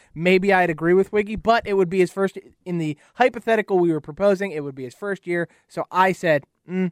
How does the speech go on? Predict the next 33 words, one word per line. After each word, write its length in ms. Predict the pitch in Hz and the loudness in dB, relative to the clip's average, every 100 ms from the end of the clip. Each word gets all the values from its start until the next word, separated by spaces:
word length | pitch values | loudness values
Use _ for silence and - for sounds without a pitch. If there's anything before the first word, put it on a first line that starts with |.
| _ - | _ -4
probably 420 | 156 135 127 147 | -4 -4 -8 -2
not." 320 | 175 202 208 _ _ - | 2 2 0 _ _ -8
And 160 | 190 | -6
Trey 220 | 170 233 | 0 2
Lance, 320 | 226 214 220 - | 2 2 0 0
I 100 | 220 | -2
just 140 | 240 220 | 0 0
don't 220 | 247 247 | 0 2
know. 220 | 240 233 - | 2 2 0
I 140 | 247 269 | -2 0
love 240 | 220 214 | 2 0
Trey 160 | - 170 | -2 -4
Lance. 320 | 131 110 _ _ _ | -6 -10 _ _ _
He 160 | 240 | -2
was 120 | 254 214 | -2 -2
my 180 | 226 | -2
favorite 680 | 220 _ 214 233 226 240 185 | -2 _ -4 -4 -8 -14 -2
guy 240 | 196 190 | 2 2
coming 300 | 175 180 170 165 | 0 -4 -6 -2
out 140 | 165 | -2
of 80 | 151 | -2
that 180 | 160 151 | -4 -2
draft. 460 | 147 156 214 _ _ _ _ _ _ - | 0 0 0 _ _ _ _ _ _ -6
And 200 | 180 175 | -6 -4
yet 320 | 175 180 180 - | 0 2 0 -4
I 240 | 175 185 | -8 -8
still 720 | 185 - 196 190 190 196 196 180 _ 175 | -10 -8 0 2 2 2 0 -4 _ -6
am 300 | 185 175 175 | -2 -2 -4
unsure 880 | 185 196 180 - - 190 165 147 139 - | -4 -4 -4 -4 0 2 4 2 -2 -2
of 480 | 165 156 147 143 135 | 2 4 4 0 -2
exactly 720 | 175 143 160 170 165 170 160 151 _ _ | -10 -6 -2 0 -2 -8 -8 -10 _ _
how 320 | - 175 175 | -10 0 0
much 300 | 180 180 165 | 0 -2 -8